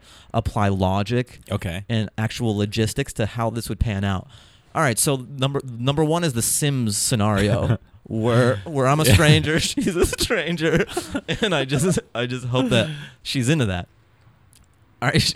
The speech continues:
Speaker 1: all right, so that's
Speaker 2: You
Speaker 1: prob-,
Speaker 2: gotta be
Speaker 1: that
Speaker 2: drunk, I think, for that scenario to work out.
Speaker 1: Probably, I
Speaker 2: Yeah.
Speaker 1: guess,
Speaker 2: Both
Speaker 1: yeah.
Speaker 2: parties have to
Speaker 1: Yeah.
Speaker 2: be a little drunk.
Speaker 1: Yeah, <laughs> no one's sober and this is working.
Speaker 2: Yeah.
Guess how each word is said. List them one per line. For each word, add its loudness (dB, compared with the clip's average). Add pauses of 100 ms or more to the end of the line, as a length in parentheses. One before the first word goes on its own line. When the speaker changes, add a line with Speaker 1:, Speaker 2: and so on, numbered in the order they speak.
(120)
Speaker 1:
all 2
right, 2
so 4
that's 2
Speaker 2:
You -4
Speaker 1:
prob-, 4
Speaker 2:
gotta 6
be 8
Speaker 1:
that 2
Speaker 2:
drunk, 2
I -2
think, -2
for -4
that -2
scenario -6
to -8
work -8
out. -8
Speaker 1:
Probably, 0
I -4
Speaker 2:
Yeah. -2
Speaker 1:
guess, 0
Speaker 2:
Both 2
Speaker 1:
yeah. 4
Speaker 2:
parties 4
have 2
to 2
Speaker 1:
Yeah. 2
Speaker 2:
be 0
a -4
little -2
drunk. -8
Speaker 1:
Yeah, -2
<laughs> -2
no 2
one's 0
sober 4
and 2
this -2
is -2
working. -2
Speaker 2:
Yeah. 2